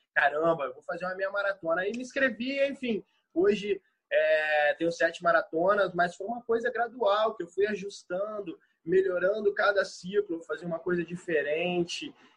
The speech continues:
enfim, então é uma coisa que hoje eu tenho uma, uma rotina de treinos, é, pesados. Por exemplo, eu já nadei mais cedo e agora eu vou, vou, vou, vou, vou, vou correr. Mas isso é uma coisa que eu vou, o quê? Gradual, colocando na minha rotina. Não é da noite pro dia,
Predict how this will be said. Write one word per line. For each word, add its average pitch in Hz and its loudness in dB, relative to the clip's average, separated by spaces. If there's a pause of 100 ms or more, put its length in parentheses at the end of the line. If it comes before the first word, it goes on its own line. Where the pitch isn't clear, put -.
(120)
enfim, 202 6
então 190 4
é - 6
uma 220 4
coisa 220 6
que 233 0
hoje 220 10
eu 208 6
tenho 202 6
uma, 208 4 (180)
uma 170 2
rotina 185 2
de 185 2
treinos, 170 -4 (300)
é, 151 2
pesados. 165 4
Por 170 -6
exemplo, 147 -6
eu 143 -10
já 160 0
nadei 180 -2 (320)
mais 147 -6 (120)
cedo 175 -2
e 202 6
agora 170 4
eu 170 -2
vou, 160 -4
vou, 135 -18
vou, 139 -6
vou, 139 -8 (280)
vou, 139 -6
vou 147 -10
correr. 156 -4 (220)
Mas 190 -2
isso 220 -10
é 247 -8
uma 247 -8
coisa 240 2
que 254 -2
eu 254 4
vou, 240 -4
o 254 -10
quê? 240 -2 (140)
Gradual, 202 2
colocando 226 -6
na 226 -12
minha 226 0
rotina. 208 -4
Não 175 -2
é 226 4
da - 0
noite 214 -8
pro 196 -8
dia, 202 0